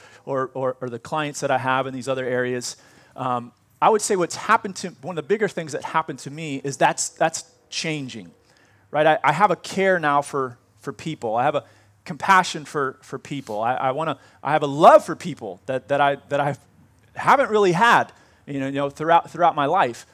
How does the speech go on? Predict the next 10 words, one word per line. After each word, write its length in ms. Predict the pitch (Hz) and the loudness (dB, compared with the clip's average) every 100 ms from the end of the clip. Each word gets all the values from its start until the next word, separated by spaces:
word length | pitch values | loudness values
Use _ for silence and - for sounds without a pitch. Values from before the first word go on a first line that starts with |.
| _ _ - | _ _ -12
And 240 | 147 143 _ | -12 -12 _
why 300 | - 147 220 | -2 4 4
is 160 | 254 185 | 2 0
that 140 | 175 | -2
the 80 | 165 | -2
case? 540 | - 208 170 135 - - | -8 -4 -4 -4 -10 -12
Well, 80 | 143 | -12
again, 200 | 143 160 | -8 -8
because 440 | 139 - 156 131 - _ _ | -8 -2 -2 -2 -12 _ _
I 200 | 143 143 | 2 2